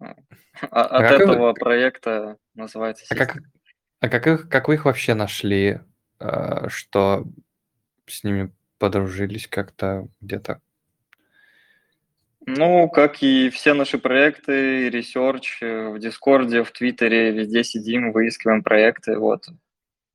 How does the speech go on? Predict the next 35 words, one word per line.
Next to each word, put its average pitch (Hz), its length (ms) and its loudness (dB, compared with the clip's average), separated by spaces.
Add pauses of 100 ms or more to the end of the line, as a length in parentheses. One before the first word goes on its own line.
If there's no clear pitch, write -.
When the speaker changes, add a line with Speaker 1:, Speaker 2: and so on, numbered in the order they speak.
(160)
Speaker 1:
Мы 120 300 4
им 120 140 6
написали, 131 680 4
сказали: 110 440 -2
«Ребята, 120 520 0
вот 117 220 -4
что - 200 -8
мы 113 140 -8
делаем, 127 480 0
можем 113 340 -6
сделать 113 300 -2
для 107 160 0
вас». 117 440 2 (380)
Вот 113 180 -6
показали 120 460 4
им 117 120 -2
карту, 139 400 4
и, 123 80 0
ну, 120 220 -4
им 120 300 -6
очень 120 300 -6
понравилось, 123 600 0
так 117 180 -6
что 113 480 -6
вот - 260 -6
их 120 160 -6
саппортим 117 560 0
в - 40 -20
тестнете, 117 480 -6 (920)
предоставляем 110 760 2
Speaker 2:
М. 123 220 -8
Speaker 1:
всякие - 520 -4 (300)
скриптики, - 760 -4
Speaker 2:
Ништяк. 104 40 -6
Speaker 1:
снапшотики. 110 680 -4